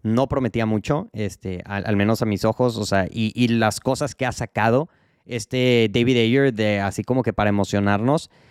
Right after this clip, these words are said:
eh, tampoco me han emocionado en lo más mínimo, literalmente todo lo contrario. O sea, yo creo que, que me desmotivaron. Es como que, güey, se me hace que mejor no me lo enseñes, ¿sabes? <laughs> O sea,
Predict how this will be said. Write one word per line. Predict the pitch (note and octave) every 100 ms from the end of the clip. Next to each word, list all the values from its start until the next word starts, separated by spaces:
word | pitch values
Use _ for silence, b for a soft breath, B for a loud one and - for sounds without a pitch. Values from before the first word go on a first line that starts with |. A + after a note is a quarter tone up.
| b
eh, | - G#2+ G2+ G2 F#2 - C2 F#2+ A2+
tampoco | G#2+ G#2+ G#2 -
me | G#2+
han | G2
emocionado | F#2+ F2 G2 F2 F2 F#2 -
en | A#2 G#2
lo | G2 F#2
más | F#2+ G2 G2 - -
mínimo, | B2 D3+ F#3 D3 A2 F#2+
literalmente | A2+ A#2 A#2+ A#2+ C3 B2+ C3
todo | G#2+ B2+
lo | C#3
contrario. | A2+ G#2 G#2+ G#2+
O |
sea, | G2+
yo | G2+ G2+
creo | A2+ A2
que, | - A2 b b b b
que | - A2+ A2
me | A2 A2+ A2
desmotivaron. | B2+ A#2+ B2+ A#2+ A2+ A#2+ G#2+ G2+
Es | G2
como | - A#2+ G#2+
que, | G#2
güey, | G2 G2
se | F#2 G2+
me | F#2
hace | -
que | B2
mejor | B2 G#2 - G2 F#2
no | A2 A2+
me | C3+
lo |
enseñes, | C#3 - G2+ F#2+ F#2+
¿sabes? | G2+ G#2 -
<laughs> |
O |
sea, | A2 - G#3+ E3